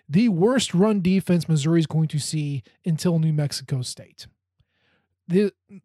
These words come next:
South Carolina was, like, the hundred and twenties in all of their re-, run defense categories because they play back. They don't give up big plays. They'll give you the intermediate stuff,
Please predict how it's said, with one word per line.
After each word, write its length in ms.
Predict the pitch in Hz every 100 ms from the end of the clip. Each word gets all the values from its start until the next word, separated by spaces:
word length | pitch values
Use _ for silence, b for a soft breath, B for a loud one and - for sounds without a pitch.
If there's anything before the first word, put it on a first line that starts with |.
| - -
South 320 | 196 196 190
Carolina 280 | 220 208 196
was, 60 | 185
like, 120 | -
the 80 | 156
hundred 260 | - 202
and 100 | 202
twenties 560 | 156 - 160 170 139 -
in 100 | 170
all 240 | 160 156 175
of 60 |
their 120 | 160 151
re-, 240 | 151 160 -
run 220 | 156 151
defense 340 | 151 147 139
categories 400 | - 143 135 120
because 340 | - 160 233 196
they 100 | 190
play 280 | - 240
back. 500 | 220 139 214 202 143 -
They 100 | 175
don't 180 | 214
give 140 | 175 208
up 160 | 196
big 180 | 196 185
plays. 400 | - 196 190 131 - b b
They'll 100 | 175
give 180 | 180 214
you 80 | 208
the 160 | 202
intermediate 520 | 202 202 190 196 190 165
stuff, 340 | - 170 160